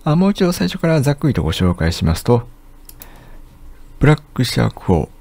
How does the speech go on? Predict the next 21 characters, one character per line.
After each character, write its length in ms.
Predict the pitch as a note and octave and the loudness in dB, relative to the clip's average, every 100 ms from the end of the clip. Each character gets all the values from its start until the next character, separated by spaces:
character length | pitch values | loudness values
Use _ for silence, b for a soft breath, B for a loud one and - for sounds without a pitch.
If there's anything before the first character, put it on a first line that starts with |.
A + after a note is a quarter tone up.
| - | -2
ー 100 | A2 | 2
ゲ 140 | B2+ | 4
ー 80 | A#2+ | 6
ミ 140 | A2+ | 6
ン 40 | A2 | 6
グ 100 | G2+ | 2
ス 140 | - | -2
マ 80 | E2 | -2
ホ 120 | D#2+ | 0
が 280 | A#2 A#2+ - - | 0 -2 -4 -12
セ 220 | - A2+ | -2 2
ー 100 | G2+ | 2
ル 80 | G#2 | 0
期 180 | - - | -4 0
間 220 | F#2+ F2 | 2 2
中 220 | - A2 | 2 0
五 160 | - G#2 | 4 4
万 260 | F#2 - | 4 0
三 300 | - F#2 F#2 | 0 2 2
千 180 | F#2 E2+ | 2 0
円。 140 | D2 | 0